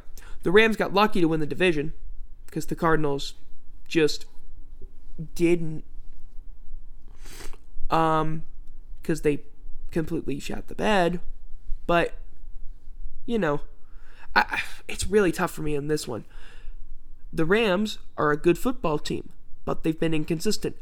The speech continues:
The Cardinals are dying down the stretch, but they could still win this. I'll tell you this,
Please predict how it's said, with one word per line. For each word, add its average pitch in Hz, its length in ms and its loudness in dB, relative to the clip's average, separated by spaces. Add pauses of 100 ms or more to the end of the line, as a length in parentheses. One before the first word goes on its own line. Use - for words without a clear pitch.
The - 100 -4
Cardinals 196 540 4
are 170 100 2
dying 202 440 6
down 190 180 2
the 165 80 2
stretch, 226 360 2 (220)
but - 160 2
they 226 100 4
could - 160 0
still 247 220 4
win 247 220 4
this. - 340 0 (960)
I'll 202 80 2
tell 233 140 4
you 214 80 6
this, 226 240 4